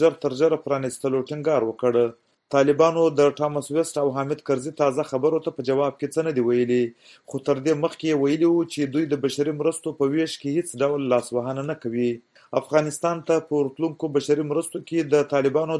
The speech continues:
د ممکنه لاسوهنې په اړه د ټامس ویسټ اشارې ته په پام سره مخکې هم بهرنیو مرسته کوونکو ادارو شکایت کړی و چې طالب چارواکي هڅه کوي مرستې هغو سیمو ته ولېږي چې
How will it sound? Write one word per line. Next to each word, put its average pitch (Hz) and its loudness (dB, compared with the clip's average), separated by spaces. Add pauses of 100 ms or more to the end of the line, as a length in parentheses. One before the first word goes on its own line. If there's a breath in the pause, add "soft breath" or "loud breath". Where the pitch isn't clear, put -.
د 143 4
ممکنه 143 -4
لاسوهنې 147 -2
په 143 0
اړه 165 2 (600 soft breath)
د 143 6
ټامس 147 0
ویسټ 160 -4
اشارې 143 2
ته 147 -4
په 135 -6
پام 165 0
سره 160 2 (120)
مخکې 160 -4
هم 165 -8 (100)
بهرنیو 147 0
مرسته 143 -4
کوونکو 147 -2
ادارو 135 4
شکایت 139 -2
کړی 165 0
و 160 -2
چې 170 0 (540 soft breath)
طالب 156 2
چارواکي 147 2
هڅه 160 0 (100)
کوي 170 -2 (160)
مرستې 156 0
هغو 147 0
سیمو 160 -2
ته 139 0
ولېږي 165 0
چې 147 -2